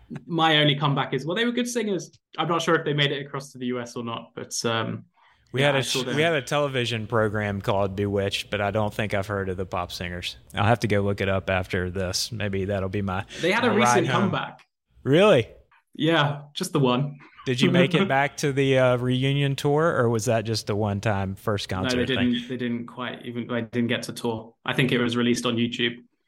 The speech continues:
Speaker 2: What is your go-to music to shop by? Anything that kind of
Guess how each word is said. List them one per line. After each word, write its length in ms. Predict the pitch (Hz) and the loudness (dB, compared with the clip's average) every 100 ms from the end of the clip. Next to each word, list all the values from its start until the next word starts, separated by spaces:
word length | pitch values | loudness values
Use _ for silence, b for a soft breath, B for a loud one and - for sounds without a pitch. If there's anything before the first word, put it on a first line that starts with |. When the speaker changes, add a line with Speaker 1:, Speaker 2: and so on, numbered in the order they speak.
| _ _ _ _ _ | _ _ _ _ _
Speaker 2:
What 260 | 123 139 180 | 2 4 6
is 140 | 196 | 4
your 140 | 156 131 | 4 4
go-to 540 | 110 127 135 - 135 | 6 6 6 2 2
music 440 | 127 123 120 117 - | 4 2 2 0 0
to 80 | 104 | -2
shop 340 | - 101 - | 0 0 -2
by? 200 | 90 82 - | -4 -6 -4
Anything 440 | 135 147 160 143 | -2 0 0 0
that 200 | 123 - | 0 -2
kind 180 | 131 120 | -2 -2
of 100 | 110 | -2